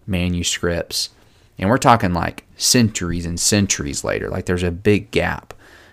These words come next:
between the, the short ending and then all of a sudden you have this longer ending being attached to it. But, and this is a pretty important but,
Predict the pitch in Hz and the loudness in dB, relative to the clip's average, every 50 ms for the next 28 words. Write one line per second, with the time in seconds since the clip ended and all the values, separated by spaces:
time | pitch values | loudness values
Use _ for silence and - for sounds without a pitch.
0 | _ - - 87 - - - 87 85 85 85 85 87 87 - _ - - - 87 | _ -6 -6 -6 -6 -4 -4 -4 -2 -2 -4 -4 -6 -6 -10 _ -14 -10 -8 -6
1 | - - - - - - _ _ _ _ - 90 90 - - - 92 92 90 82 | -6 -6 -6 -8 -12 -14 _ _ _ _ -8 -6 -4 -4 -2 0 2 2 2 2
2 | - - 92 90 87 85 85 87 87 85 87 85 85 87 90 - - 85 85 82 | 0 -2 -4 -2 -2 -2 -4 -4 -4 -4 -4 -4 -4 -4 -4 -4 -6 -6 -6 -8
3 | - - 87 - - - 90 90 90 87 - 82 - - 92 87 85 82 76 - | -8 -8 -8 -8 -6 -4 -4 -2 -4 -4 -4 -6 -6 -4 -4 -4 -4 -6 -8 -8
4 | 80 - - - - - - - - - - - - - - - - - - - | -8 -10 -10 -10 -10 -10 -10 -10 -10 -10 -12 -12 -10 -10 -10 -10 -12 -14 -20 -20
5 | - _ _ _ _ _ _ _ _ _ _ _ _ _ _ _ _ - - _ | -20 _ _ _ _ _ _ _ _ _ _ _ _ _ _ _ _ -20 -20 _
6 | _ _ _ _ - _ - - - 123 110 - - - - - - _ _ _ | _ _ _ _ -20 _ -8 -2 0 0 0 -2 -6 -12 -20 -20 -20 _ _ _
7 | - - _ _ _ _ _ _ _ _ _ _ _ _ _ _ _ _ _ _ | -20 -20 _ _ _ _ _ _ _ _ _ _ _ _ _ _ _ _ _ _
8 | _ _ _ _ - - 90 90 90 - - 87 85 87 87 - - 104 98 95 | _ _ _ _ -10 -6 -4 -4 -4 -4 -4 -4 -4 -4 -4 -2 0 0 0 0
9 | 87 85 82 - - 117 117 - 64 78 87 - 76 73 - - | -2 -4 -4 -4 -4 -4 -4 -4 -6 -8 -6 -6 -8 -8 -10 -14